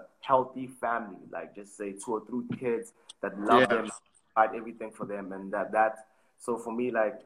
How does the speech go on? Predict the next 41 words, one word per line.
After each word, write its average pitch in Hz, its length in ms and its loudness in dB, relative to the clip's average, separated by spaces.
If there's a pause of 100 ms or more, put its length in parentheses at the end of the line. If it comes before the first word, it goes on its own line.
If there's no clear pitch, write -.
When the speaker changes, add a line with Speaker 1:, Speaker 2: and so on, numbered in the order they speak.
(260)
Speaker 1:
when 117 160 -6
we 117 80 -4
put 131 320 -4
things 131 220 -2
in 113 120 -8
boxes 117 400 4
and 110 160 -6
label 110 280 -2
them, 107 200 -2
that's 107 220 -2
where 113 80 -2
society 104 500 0
messes 101 340 -6
up, 101 180 -4
because 104 220 -12 (100)
we 101 180 -14
all 113 380 -2 (340)
come 120 180 -4 (240)
here 113 180 4 (100)
for 104 140 -2
a 101 100 -10
different 110 420 -8
human 110 280 -6
experience. 101 580 -6
We're 98 80 -8
not 104 140 0
all 110 160 2
here 107 140 0
on 101 80 -2
the 92 80 -6
same 104 400 -6
journey. 95 340 -6 (340)
We're 113 120 2
all 135 60 6
sitting 120 160 6
Speaker 2:
Yeah. 120 100 8
Speaker 1:
in 117 140 0
a - 40 -10 (480)
classroom 139 400 6
of 107 140 -8
reality, 104 560 -8